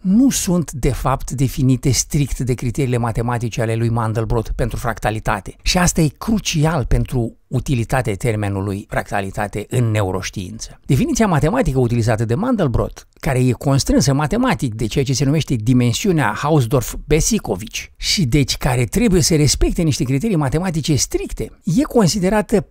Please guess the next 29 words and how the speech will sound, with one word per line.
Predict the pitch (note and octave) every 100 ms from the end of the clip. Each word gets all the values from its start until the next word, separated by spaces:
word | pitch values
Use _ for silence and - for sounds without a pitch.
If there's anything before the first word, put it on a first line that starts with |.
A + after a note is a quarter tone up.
| -
prea | G#3 A#3 A3 G3 -
severă | - - C3+ C3 D3+ C3+
pentru | C#3+ B2+ A#2+
datele | A#2 C#3+ C3+ B2
pe | B2
care | C3+ B2+
le |
putem | A#2+ B2+ C#3
obține | A2+ - B2+
în | A#2+
neuroștiință. | B2 A2+ G#2+ - G#2+ G2+ - -
Și | -
atunci | D#3+ F#4+ F4+ - - _ _ _ _
ați | - D#3 -
relaxat | G3 F#3+ E3 - D4 -
definiția | D3 B2 A#2+ C#3+ A2 A2+
asta | - - - D#4
și | C#4+
ați | B3+
folosit | C4 A3 G3 C4+ -
cinci | - D#4+ C4+
criterii | - F#3 D3 F#3 B3
formulate | - A#3 A#3+ A#3+ A3+
în | F#3+
două | F#3 F#3
mii | E3+
paisprezece | F#3 F#3+ - F3+ E3+ F3+
de | D#3+
Falconer, | F3+ C#3+ - A2 G2